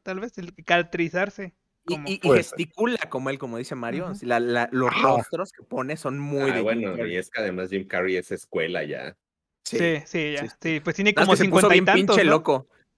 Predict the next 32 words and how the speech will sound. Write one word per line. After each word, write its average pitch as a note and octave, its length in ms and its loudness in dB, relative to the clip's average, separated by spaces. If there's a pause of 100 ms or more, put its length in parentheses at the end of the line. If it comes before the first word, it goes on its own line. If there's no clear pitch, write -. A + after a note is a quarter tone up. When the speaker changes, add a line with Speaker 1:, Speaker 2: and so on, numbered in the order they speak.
(340)
Speaker 3:
¿Cómo D#3 160 6
Speaker 2:
Ahora C#3 140 4
Speaker 3:
que - 20 -
se - 60 -6
Speaker 2:
Jim E3 120 -6
Speaker 3:
puso C#3+ 60 -4
bien C3+ 80 6
Speaker 2:
Carrey D3 100 0
se - 80 -18
Speaker 3:
pinche - 260 -20
loco? A#2 260 -8 (600)
Speaker 2:
Jim F3 160 -4
Carrey. A3 220 4
Speaker 1:
No G3 60 10
Speaker 4:
Oye, A#3+ 80 6
Speaker 1:
me C4 60 6
Speaker 4:
me, A#3+ 60 6
Speaker 1:
insultes A#3 320 6
Speaker 4:
me A#3 60 10
Speaker 1:
a A3+ 40 6
Speaker 4:
lo A3 40 4
Speaker 1:
mi A3 80 4
Jim A#3+ 100 6 (120)
Speaker 4:
respetas, - 180 4
Speaker 1:
Carrey. A3+ 220 4
Speaker 4:
¿eh? A#3+ 60 4
Speaker 2:
No, F#3+ 80 6
no, B3+ 60 6 (100)
no, C4 80 -2
Speaker 3:
No, - 140 -4
no, G3+ 220 6
Speaker 2:
insultes, C4+ 120 2